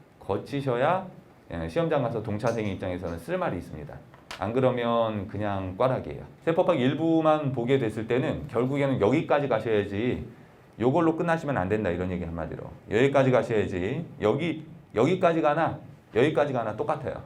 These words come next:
어, 꽈락입니다. 여기까지 가셔야 꽈락이 안 난다,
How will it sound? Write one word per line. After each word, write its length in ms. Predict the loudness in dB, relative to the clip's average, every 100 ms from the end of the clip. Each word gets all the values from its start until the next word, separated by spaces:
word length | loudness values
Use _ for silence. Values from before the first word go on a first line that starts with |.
| -18 -20
어, 220 | -16 -6 0
꽈락입니다. 500 | 0 0 -4 -8 -14 -18 0
여기까지 400 | 4 4 4 2
가셔야 500 | -2 0 2 2 0 -6 -18 -4
꽈락이 280 | 0 2 0
안 100 | -4
난다, 320 | -6 -6 -8